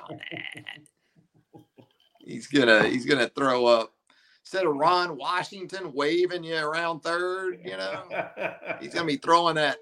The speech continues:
Speaker 1: stop sign up, I think, after these, uh, these two, uh, these two, uh, unscheduled releases that we've, we've heard about.
Speaker 2: Water on the fire.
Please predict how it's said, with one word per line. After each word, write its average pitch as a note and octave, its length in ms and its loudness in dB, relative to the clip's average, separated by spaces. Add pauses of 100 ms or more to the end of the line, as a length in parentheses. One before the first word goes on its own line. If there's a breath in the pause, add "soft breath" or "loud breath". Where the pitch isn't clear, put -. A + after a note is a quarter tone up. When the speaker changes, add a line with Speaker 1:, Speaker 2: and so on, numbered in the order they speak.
(420)
Speaker 1:
stop E3 400 -4
sign B2 440 0
up, A2 340 -2
I A#2 140 -4
think, A#2 260 -6
after A2 340 -4
these, G2+ 300 -12
uh, F#2+ 380 -2 (760)
these A#2 240 -8
two, A#2+ 360 2
uh, F#2+ 340 4 (360)
these A#2 200 -10
two, A#2+ 320 0
uh, G#2 220 6
unscheduled A#2+ 840 0 (560)
releases G#2+ 680 0
that F#2+ 200 -2
we've, F2 320 -4
we've F#2 200 -4
heard F#2 200 0
about. D#2 360 -6 (500)
Speaker 2:
Water F3+ 420 2
on F#3 120 4
the D#3 100 0
fire. D3+ 640 -4